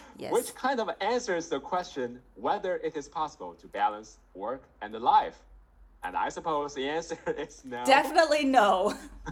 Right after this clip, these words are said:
Speaker 2: <laughs> Yes. Well, as most Chinese are now celebrating our Mid-Autumn Day and the National Day holidays, I was thinking, isn't it a great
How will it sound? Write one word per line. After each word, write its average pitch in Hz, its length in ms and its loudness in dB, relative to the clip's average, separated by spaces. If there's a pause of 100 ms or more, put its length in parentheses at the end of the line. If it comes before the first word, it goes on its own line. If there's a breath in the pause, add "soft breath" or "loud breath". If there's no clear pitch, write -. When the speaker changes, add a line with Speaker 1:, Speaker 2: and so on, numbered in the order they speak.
(100)
Speaker 2:
<laughs> 233 720 -2
Yes. 151 360 2 (400)
Well, 175 340 4 (260)
as 151 160 2
most 240 260 2
Chinese 131 520 0 (100)
are 120 140 4
now 127 240 2
celebrating 127 680 0
our 104 280 0
Mid-Autumn 131 540 2
Day 95 360 -4
and 101 140 -8
the 92 40 -14
National 135 400 -4
Day 117 180 -2
holidays, 120 680 -4 (420)
I - 120 8
was 190 160 0
thinking, - 420 -12 (720 soft breath)
isn't 202 340 2
it 156 300 0
a 110 100 0
great 147 380 2